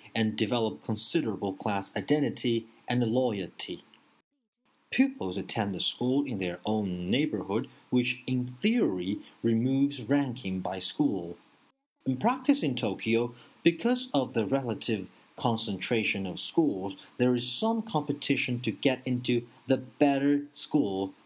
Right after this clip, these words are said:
in a particular area. Traditional ways of teaching form the basis of the lesson,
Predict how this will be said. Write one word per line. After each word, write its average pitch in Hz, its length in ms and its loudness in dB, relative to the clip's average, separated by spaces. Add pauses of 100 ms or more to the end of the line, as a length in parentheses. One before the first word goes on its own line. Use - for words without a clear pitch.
in 110 100 -2
a 104 60 0
particular 98 640 -4
area. 87 400 -2 (1400)
Traditional 165 580 2
ways 95 280 -2
of 95 160 -4
teaching 92 540 -2
form 104 400 -2
the 87 80 -8
basis 135 540 0
of 98 180 -8
the 90 60 -8
lesson, 101 500 0